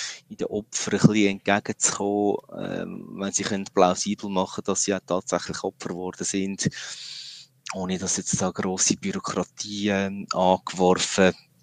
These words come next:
wird. Das ist in dem Sinne, finde ich jetzt das nicht, äh, Verwerfliches, aber es lindert natürlich nicht, ähm, das Leid oder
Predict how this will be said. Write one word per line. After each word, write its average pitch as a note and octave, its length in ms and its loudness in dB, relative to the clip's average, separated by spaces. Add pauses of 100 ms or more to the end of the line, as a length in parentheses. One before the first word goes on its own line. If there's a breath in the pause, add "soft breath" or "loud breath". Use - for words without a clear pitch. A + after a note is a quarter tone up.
(400)
wird. - 680 -4
Das - 160 0
ist - 180 2
in F#2+ 60 -8
dem G#2 260 0
Sinne, G2+ 560 2
finde G#2 280 0
ich G2+ 80 -2
jetzt G#2 220 0
das G#2 160 -2
nicht, G#2+ 320 0
äh, G#2+ 240 8 (380 soft breath)
Verwerfliches, G2 1080 6
aber F#2+ 220 -6 (180)
es - 260 -4
lindert G#2+ 540 -2
natürlich G2+ 640 0
nicht, G2+ 260 -6
ähm, F#2 520 -2 (200)
das - 120 -8
Leid A2+ 420 8
oder F2 420 -8